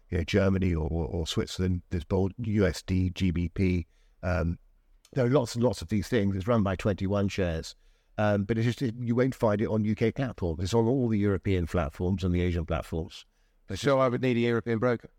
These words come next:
Speaker 1: You need a European broker.
Speaker 2: How irritating. I, I just, as a little rant, go on. Well, can I have my little rant and then you go? I just find it extraordinary that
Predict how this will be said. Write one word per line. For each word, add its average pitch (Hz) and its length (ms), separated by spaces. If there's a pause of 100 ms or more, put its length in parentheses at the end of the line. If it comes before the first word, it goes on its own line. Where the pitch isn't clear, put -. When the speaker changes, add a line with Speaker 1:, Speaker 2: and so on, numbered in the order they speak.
(140)
Speaker 1:
You 95 120
need 85 140
a 80 40
European 85 340
broker. 117 300 (720)
Speaker 2:
How 139 180
irritating. 110 560 (460)
I, 160 220
I 151 260
just, - 360
as 147 120
a 139 40
little 135 260
rant, 117 400
go 139 160
on. 117 200 (140)
Well, 139 200
can 147 140
I 143 80
have 139 120
my 139 100
little 127 200
rant 117 240
and 110 80
then 110 100
you 110 160
go? 98 300 (320)
I 127 80
just - 200
find 160 300
it 117 140 (260)
extraordinary 117 800
that 107 180